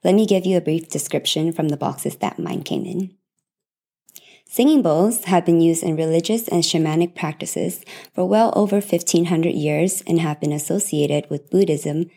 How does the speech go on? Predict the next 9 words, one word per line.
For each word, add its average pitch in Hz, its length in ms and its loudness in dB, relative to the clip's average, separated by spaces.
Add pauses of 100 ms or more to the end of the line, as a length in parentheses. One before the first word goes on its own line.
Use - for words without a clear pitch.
(180)
since 156 360 -4
eighth 196 320 0
century 165 520 -2
A 165 160 -2
D. 170 360 -10 (840)
Singing 254 360 2
bowls - 440 -2 (500)
produce 170 400 2
sounds 185 640 0